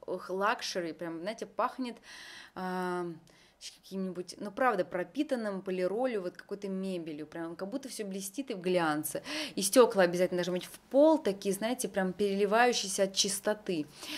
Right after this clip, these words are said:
И ты еще сидишь, заказала себе, может быть, м, что там едят с гадами. Ну, в общем, я бы заказала, наверное, вино, естественно, сухое. А, и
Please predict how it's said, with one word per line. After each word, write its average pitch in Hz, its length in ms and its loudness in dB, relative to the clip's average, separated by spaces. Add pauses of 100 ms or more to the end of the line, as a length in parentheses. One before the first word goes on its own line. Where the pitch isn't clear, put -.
(160)
И 190 60 -4
ты 208 140 -4
еще 202 140 0
сидишь, 214 580 2 (320)
заказала 196 500 4
себе, 180 320 -2
может 170 240 -2
быть, 156 360 -4 (380)
м, - 160 -8 (400)
что - 240 -10
там 165 240 -2
едят 160 360 -4
с 165 40 -6
гадами. 160 400 -2
Ну, 180 140 -2
в 190 80 2
общем, 180 260 -2
я 175 120 2
бы 165 100 -6
заказала, 160 400 0
наверное, 151 420 2
вино, 160 540 4 (480)
естественно, 190 500 2
сухое. 180 640 6 (400)
А, 175 320 2 (120)
и 294 280 8